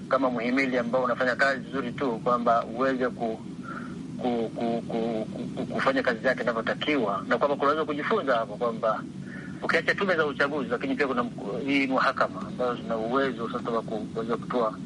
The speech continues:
eh, uamuzi ambao unaweza kutekelezeka kama ulivyotekelezwa Malawi. Lakini pia kuna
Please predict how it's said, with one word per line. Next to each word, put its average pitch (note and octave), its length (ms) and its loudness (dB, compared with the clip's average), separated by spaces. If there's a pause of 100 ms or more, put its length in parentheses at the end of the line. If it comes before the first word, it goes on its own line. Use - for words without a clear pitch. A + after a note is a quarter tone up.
(520)
eh, A2+ 1120 0 (540)
uamuzi B2 520 2
ambao A#2 220 2
unaweza B2 240 0
kutekelezeka A#2 440 0
kama C#3+ 160 4
ulivyotekelezwa A#2+ 560 -2
Malawi. G#2+ 420 0 (1000)
Lakini E3 260 0
pia E3 460 2 (140)
kuna D3 480 2